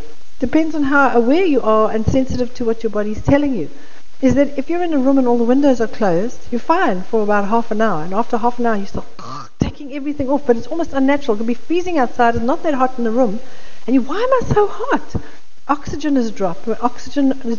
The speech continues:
dropped, it affects your brain and central nervous system. Remember, your hypothalamus is wrapped around your pituitary. Your pituitary gland controls hormones, but it's intricately linked to the brain and central nervous system. So anything that's happening to the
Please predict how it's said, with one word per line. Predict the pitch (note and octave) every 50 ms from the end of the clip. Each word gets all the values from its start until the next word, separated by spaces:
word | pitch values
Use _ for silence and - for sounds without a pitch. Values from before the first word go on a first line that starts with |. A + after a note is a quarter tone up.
| - -
dropped, | - C4 D#4+ F#4+ - - -
it | A#3+
affects | A#3 A3+ - - D4 C#4+ D4 -
your | C#4+ B3
brain | G3+ G#3+ A#3 A#3 A#3+ A#3+
and | A#3 A#3
central | - - A#3+ A3+ G#3+ - A3 G#3+
nervous | G#3+ A3+ A#3+ C4 C#4 -
system. | - D4+ D4 - - F4 E4+
Remember, | D#4 C4 A#3+ B3 A#3+ A#3+ A#3+
your | A#3+ A#3 A3+ G#3+
hypothalamus | - A#3 A#3 A#3 - B3+ - - B3 A#3+ C4 C#4 E4 F#4 F4+ -
is | C#4 A#3
wrapped | G3+ G#3 A3 A3 - -
around | A3+ A#3 A3 A3 A3+
your | G#3+ G#3+
pituitary. | - G#3+ - - - C4 C4 C4 - - D4
Your | C#4 A#3+
pituitary | - - G#3+ - - C4 C4 B3 - A#3 G3+
gland | G#3+ A3+ A#3 B3+ C#4 C#4 B3+ - - - - -
controls | - - A3+ - - B3+ A#3 A#3+ A#3
hormones, | - C4 C4+ C#4+ C#4+ C#4+ C#4+ C#4+ C#4 -
but | - A#3
it's | A3+ A3 - -
intricately | C#4 D4 - D#4 D4 D#4 C#4 - C#4+ C4
linked | A#3+ A#3 A#3 A#3+ A#3+ D4 D4+ D4 D4 -
to | B3+
the | A3
brain | G#3+ G#3+ A#3 A#3 B3+ B3
and | B3 B3
central | - B3+ B3 A#3 - B3+
nervous | B3 C#4+ E4+ F#4+ E4+
system. | - B3 - - G#3+ D#3+ - - - - - - -
So | - D#4+ -
anything | - F4 F#4+ G#4+ G#4 G#4+ G4
that's | F#4+ E4+ -
happening | - E4+ D4 D#4 D#4 D4
to | D4
the | C#4+